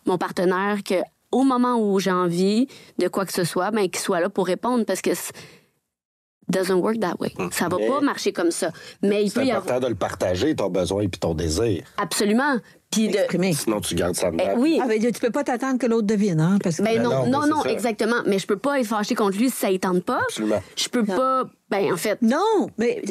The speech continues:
Speaker 1: En fait, je
Speaker 3: effectivement,
Speaker 1: peux. C'est pas vrai, je peux.
Speaker 3: tu peux être frustré.
Speaker 1: Un moment,
Speaker 3: Que l'autre,
Speaker 1: mais tu peux
Speaker 3: ben oui.
Speaker 1: C'est ça.
Speaker 3: Mais bon, là, vous, faudrait voir parce qu'il y a, il y a des
Speaker 2: Tu peux être
Speaker 3: théories.
Speaker 2: frustré, mais tu peux pas le rendre responsable.
Speaker 1: Exactement.
Speaker 3: C'est ça.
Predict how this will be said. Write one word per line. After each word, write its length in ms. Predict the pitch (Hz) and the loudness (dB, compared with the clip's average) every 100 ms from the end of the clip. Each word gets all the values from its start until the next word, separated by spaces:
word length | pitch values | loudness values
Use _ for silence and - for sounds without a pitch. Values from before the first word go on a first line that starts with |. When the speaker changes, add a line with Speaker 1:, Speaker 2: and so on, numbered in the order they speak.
| - | -4
Speaker 1:
En 60 | 226 | -2
fait, 100 | 294 | 0
je 60 | |
Speaker 3:
effectivement, 180 | 240 359 392 | 0 0 2
Speaker 1:
peux. 200 | 214 - - | 0 -2 -4
C'est 80 | - | -2
pas 80 | |
vrai, 140 | 233 240 | 0 -2
je 80 | - | -2
peux. 240 | 254 247 185 | -2 -2 -2
Speaker 3:
tu 80 | - | 0
peux 80 | 302 | 0
être 120 | 240 | 2
frustré. 540 | 262 - 269 349 262 - _ _ _ - | 0 0 0 0 0 -4 _ _ _ -2
Speaker 1:
Un 80 | 226 | 0
moment, 240 | 226 240 240 | 2 2 2
Speaker 3:
Que 40 | |
l'autre, 120 | 240 247 | 0 0
Speaker 1:
mais 60 | |
tu 80 | 214 | 0
peux 60 | 233 | 0
Speaker 3:
ben 100 | 226 | 0
oui. 100 | 196 | -2
Speaker 1:
C'est 160 | - 240 | 0 -2
ça. 320 | 214 262 240 | 0 0 2
Speaker 3:
Mais 180 | 226 240 | 2 2
bon, 260 | 226 226 160 | 2 0 2
là, 140 | 208 | 0
vous, 200 | 220 220 180 | 2 0 0
faudrait 260 | 214 208 | -2 0
voir 260 | 202 233 269 | 0 0 0
parce 180 | 233 - | -2 -2
qu'il 120 | 214 | 0
y 60 | 190 | 2
a, 140 | 185 | 2
il 60 | 180 | 2
y 80 | 180 | 2
a 40 | |
des 260 | 175 170 190 | 0 0 0
Speaker 2:
Tu 140 | 185 | 0
peux 60 | 202 | 0
être 80 | 156 | 0
Speaker 3:
théories. 240 | 202 247 | 0 2
Speaker 2:
frustré, 200 | 233 156 | 2 2
mais 100 | 156 | 0
tu 80 | 143 | 0
peux 80 | 123 | -2
pas 100 | 143 | 0
le 100 | 147 | 2
rendre 160 | 131 127 | 2 2
responsable. 600 | 123 117 135 110 247 117 | 0 0 0 0 2 2
Speaker 1:
Exactement. 480 | 113 254 233 254 262 269 | 2 0 0 2 4 2
Speaker 3:
C'est 60 | |
ça. 120 | 165 | 0